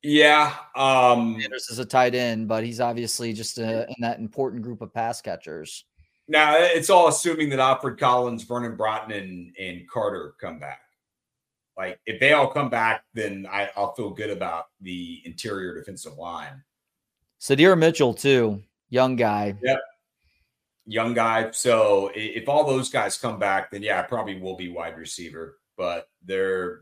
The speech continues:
Speaker 1: they should be in pr-, pretty good. I mean, maybe you go get a tight end. Maybe you go get a linebacker.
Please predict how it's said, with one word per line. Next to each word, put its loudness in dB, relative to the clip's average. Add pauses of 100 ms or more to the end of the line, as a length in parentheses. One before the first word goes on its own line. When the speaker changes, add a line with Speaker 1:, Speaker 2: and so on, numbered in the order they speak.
(120)
Speaker 1:
they -6
should -10
be -6
in -8
pr-, -18 (320)
pretty -10
good. -4
I -18
mean, -8
maybe -2
you -8
go -2
get -8
a -10
tight -4
end. -6
Maybe -4
you -12
go -4
get -2
a 0
linebacker. -2